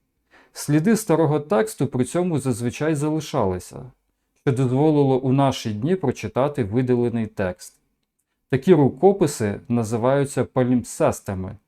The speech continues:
від грецького слова «зішкрябаний». До наших днів дійшла певна кількість біблійних палімпсестів.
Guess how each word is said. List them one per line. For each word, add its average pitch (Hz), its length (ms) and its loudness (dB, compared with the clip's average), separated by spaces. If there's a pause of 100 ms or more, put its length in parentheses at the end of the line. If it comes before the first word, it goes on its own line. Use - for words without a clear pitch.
(260)
від 113 160 -4
грецького 107 560 0
слова 143 500 -4 (320)
«зішкрябаний». 98 920 -6 (880)
До 127 120 2
наших 139 420 2
днів 202 360 0 (160)
дійшла 127 500 0
певна 180 400 0
кількість 160 440 -6
біблійних 117 520 -2
палімпсестів. 104 840 -6